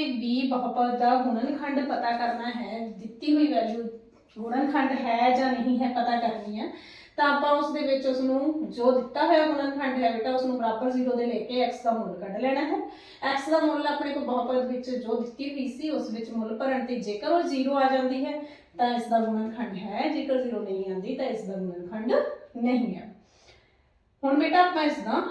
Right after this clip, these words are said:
ਨੈਕਸਟ ਕੁਐਸਚਨ ਦੇਖਦੇ ਹਾਂ, ਆਓ ਦੇਖੀਏ। ਹਾਂਜੀ ਬੇਟਾ, ਦੇਖੋ ਫਸਟ ਦਾ ਸੈਕਿੰਡ ਕੁਐਸਚਨ ਹੈ ਇਹ।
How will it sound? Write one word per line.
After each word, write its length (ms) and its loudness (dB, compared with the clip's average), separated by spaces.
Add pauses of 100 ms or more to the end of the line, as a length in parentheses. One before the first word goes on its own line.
(240)
ਨੈਕਸਟ 320 -2
ਕੁਐਸਚਨ 360 -6
ਦੇਖਦੇ 260 -6
ਹਾਂ, 180 -2
ਆਓ 260 -6
ਦੇਖੀਏ। 320 -18 (1600)
ਹਾਂਜੀ 280 4
ਬੇਟਾ, 200 6
ਦੇਖੋ 240 10 (100)
ਫਸਟ 340 4
ਦਾ 140 4
ਸੈਕਿੰਡ 460 0
ਕੁਐਸਚਨ 400 -2
ਹੈ 180 2
ਇਹ। 400 0